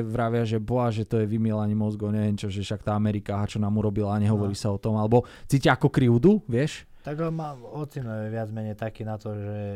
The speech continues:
Speaker 2: háklivý, vieš, citlivý, ale nie, snažia sa to neriešiť, zabudnú na to. Vieš, čo, ke-,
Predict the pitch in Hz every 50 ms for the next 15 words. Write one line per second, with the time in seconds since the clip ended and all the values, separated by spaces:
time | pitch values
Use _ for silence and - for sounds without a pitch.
0 | 98 95 - 104 104 104 107 107 104 - 107 113 120 123 127 120 110 113 127 127
1 | - - - 123 110 - 123 123 131 135 143 143 139 _ _ _ _ _ _ _
2 | _ _ _ _ - - 113 117 120 120 123 123 123 123 120 123 117 107 - _
3 | - - 170 170 190 190 180 160 143 135 - - 156 147 135 139 131 117 135 127
4 | - 113 107 107 107 113 113 107 - 107 101 113 113 107 110 110 104 107 104 104
5 | 104 101 - 107 123 135 131 - - - 120 110 - - 127 127